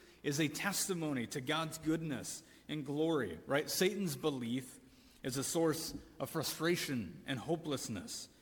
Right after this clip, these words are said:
Christian belief saves you because it unites you to Christ. Satan's belief condemns him because it exposes him as outside of the family of God.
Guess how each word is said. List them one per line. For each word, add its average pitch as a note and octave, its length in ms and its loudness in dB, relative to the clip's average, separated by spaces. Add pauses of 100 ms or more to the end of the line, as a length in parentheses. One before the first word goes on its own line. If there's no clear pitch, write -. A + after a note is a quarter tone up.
(440)
Christian G#3+ 520 2
belief C3+ 300 2
saves E3+ 540 0
you F#2 260 -6
because C3+ 300 -4
it D3 100 -2 (360)
unites C#3+ 520 0
you D#3 80 -2
to C3 80 -4
Christ. C#3 520 -2 (480)
Satan's F#3+ 460 2
belief D#3 460 0
condemns D3+ 640 -2
him G#2 300 -6 (360)
because C#3+ 160 0
it C#3+ 80 4
exposes D#3 680 2
him C3 160 -4
as A2+ 260 -6
outside C3 580 -6 (380)
of A2+ 100 -4
the A2 80 -8
family A#2 380 -4
of F#2+ 140 -12
God. F#2+ 200 -8